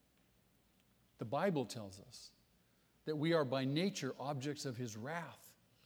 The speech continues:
But he is rich in mercy and in love and doesn't want anyone to perish,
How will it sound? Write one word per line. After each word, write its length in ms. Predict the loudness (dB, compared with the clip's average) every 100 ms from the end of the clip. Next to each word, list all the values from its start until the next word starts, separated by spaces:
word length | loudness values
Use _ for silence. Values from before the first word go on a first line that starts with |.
| _ _ _ _ _ _ _ _ _
But 100 | 2
he 60 | 4
is 160 | 4 4
rich 320 | 6 6 4
in 240 | 2 4
mercy 460 | 4 2 2 0 0
and 100 | 0
in 140 | 2
love 540 | 2 2 0 -4 -10 -18 _ _ _ _ _ _ _ _ _ _ _ -4
and 80 | 2
doesn't 220 | 2 2
want 160 | 0
anyone 340 | 2 2 2 0
to 60 |
perish, 600 | -2 -4 -4 -6 -8 -16